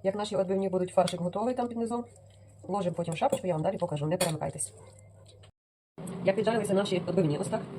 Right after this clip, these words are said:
Тепер робимо шапочку, цю, що ми перемішували сир з сметаною. Ось так зверху просто накладаємо, і він розплавиться потім. Ось так. Це буде дуже смачно. І сир тоді буде не корочкою такою твердою зверху, а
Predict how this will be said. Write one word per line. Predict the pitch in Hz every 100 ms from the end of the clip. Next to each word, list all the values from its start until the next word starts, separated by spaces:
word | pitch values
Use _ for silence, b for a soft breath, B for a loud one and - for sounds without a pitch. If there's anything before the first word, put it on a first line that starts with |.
| -
Тепер | 185 214
робимо | 226 220
шапочку, | 185 165 160
цю, | 160
що | 175
ми |
перемішували | 175 170 165 156
сир | 143 196
з | 185
сметаною. | 165 190 208 180 - - - - - - - - -
Ось | 196
так | 185
зверху | 170 175
просто | 175 180
накладаємо, | 180 180 233 175 - - -
і |
він | 175
розплавиться | 190 175 170 160
потім. | 156 156 156 - - - - - - - - - - - - 190 - - - - - - 151
Ось |
так. | - 143 - - - - - - -
Це | 165
буде | 160 147
дуже | 139 139 143
смачно. | 147 143 151 147 - - - -
І | 156
сир | 196
тоді | 180 -
буде | 156
не | - 165
корочкою | 208 202 160
такою | 165
твердою | 156 147 143
зверху, | 143 143 143 - - - - - -
а | 151